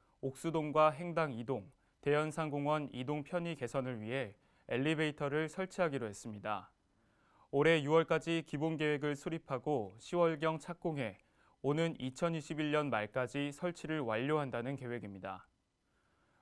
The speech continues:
우리 군은 앞으로도 구민 보행 불편 및 교통 불편을 최소화하기 위해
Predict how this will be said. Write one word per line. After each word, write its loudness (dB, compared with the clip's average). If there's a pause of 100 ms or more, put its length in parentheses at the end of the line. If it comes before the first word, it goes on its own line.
(120)
우리 6
군은 4
앞으로도 2
구민 -2
보행 2
불편 -2
및 -4
교통 -4
불편을 -2
최소화하기 2
위해 -2